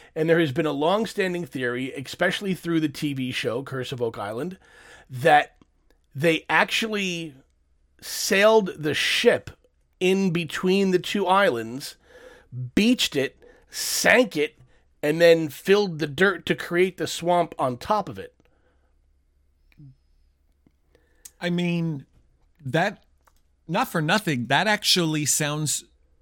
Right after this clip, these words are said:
Speaker 2: almost more reasonable to me than some of the theories that have, that I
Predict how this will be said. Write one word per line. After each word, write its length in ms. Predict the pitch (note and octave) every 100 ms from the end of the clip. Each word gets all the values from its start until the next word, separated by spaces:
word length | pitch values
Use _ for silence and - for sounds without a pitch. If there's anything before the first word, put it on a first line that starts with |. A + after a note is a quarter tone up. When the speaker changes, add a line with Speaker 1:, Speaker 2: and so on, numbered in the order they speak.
| _ _ _ _ _ _ _ _ _ _ _
Speaker 2:
almost 460 | C#3+ D#3+ A3 - D3+
more 260 | D#3 D#3
reasonable 600 | C#3 C#3+ D#3+ D3+ D3+ C#3
to 240 | C3 - D3+
me 260 | C#3 B2+ A#2
than 320 | C#3 C3 C3
some 260 | - D3 C3+
of 140 | A#2+
the 160 | B2+ A#2+
theories 480 | - B2+ B2+ B2+
that 120 | A#2+ A#2
have, 360 | A2+ G#2 - _ -
that 160 | A#2
I 240 | F#2 B2